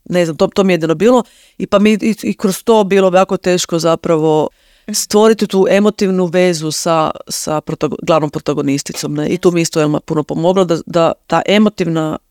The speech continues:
Speaker 1: povezanost između
Speaker 2: Mhm.
Speaker 1: glavne protagonice i nas kao gledatelja ostane od početka do kraja filma.
Speaker 2: Mhm. E, jeste li kroz rad, kroz pisanje scenarija i kasnije pripremu za snimanje razgovarali s nekim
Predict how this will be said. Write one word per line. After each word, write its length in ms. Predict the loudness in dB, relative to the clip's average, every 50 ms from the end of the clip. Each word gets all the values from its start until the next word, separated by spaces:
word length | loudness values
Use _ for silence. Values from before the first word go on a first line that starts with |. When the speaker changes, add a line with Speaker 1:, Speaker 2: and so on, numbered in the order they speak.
| _ _ _
Speaker 1:
povezanost 760 | -6 -2 0 2 2 2 2 2 2 2 2 2 0 -2 -4
između 540 | -2 -2 0 0 0 0 0 0 0 0 0
Speaker 2:
Mhm. 160 | -2 -2 -2
Speaker 1:
glavne 440 | -2 0 0 2 2 2 2 0 -2
protagonice 640 | -4 -6 -4 -4 -2 -2 -2 -2 -2 -2 -4 -6 -4
i 80 | -2 0
nas 240 | 0 0 0 0 -4
kao 180 | -4 -4 -2
gledatelja 600 | 0 2 2 2 2 2 2 2 4 4 4 2 0 _ _ _ _ _ -4
ostane 420 | 0 0 0 0 0 -4 -2 -2 0
od 180 | 0 0 0
početka 380 | 0 -2 -2 -2 -2 -4 -4 -6
do 120 | -8 -8
kraja 260 | -6 -6 -6 -6 -6 -8
filma. 260 | -8 -6 -6 -6 -6 -6
Speaker 2:
Mhm. 200 | -6 -6 -6 -8 -10 _ _ _ _ -20 -16 -14 -8 -4
E, 80 | -2 -2
jeste 340 | 0 0 0 0 0 0
li 120 | -2 0 0
kroz 280 | 0 0 0 0 0
rad, 300 | 0 0 0 0 -2 -2
kroz 200 | -4 -6 -8 -8
pisanje 360 | -6 -8 -6 -4 -4 -4 -4 -4
scenarija 500 | -6 -4 -4 -2 0 0 2 2 2 0
i 40 | -2
kasnije 680 | -2 -4 -4 -4 -4 -2 -2 -2 -2 0 -2 -2 -4 -6
pripremu 480 | -8 -10 -10 -8 -4 -2 0 0 0
za 120 | -2 -4 -6
snimanje 640 | -4 -4 -2 -2 0 0 0 -2 -2 -2 -2 -2
razgovarali 600 | -4 -4 -6 -6 -4 -4 -4 -2 -2 -2 -4 -4 -4
s 80 | -4
nekim 520 | -2 -2 -2 -2 -2 -4 -4 -2 -2 -4